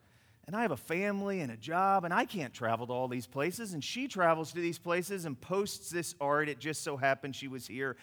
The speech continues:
at our museum. And I love that she has this thing that she's so passionate about that it drives all of her free time. Her life is sort of oriented around this thing.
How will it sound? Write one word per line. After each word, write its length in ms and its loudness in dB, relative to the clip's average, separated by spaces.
at 160 0
our 200 0
museum. 640 -2
And 100 4
I 120 8
love 400 6
that 140 4
she 180 -4
has 340 6
this 220 0
thing 340 2
that 100 -2
she's 260 -4
so 680 4
passionate 840 4
about 720 8
that 140 0
it 100 -10
drives 600 4
all 320 4
of 80 2
her 160 2
free 320 -2
time. 480 2
Her 160 -2
life 420 6
is 140 -2
sort 200 0
of 180 -4
oriented 800 4
around 640 4
this 300 0
thing. 560 2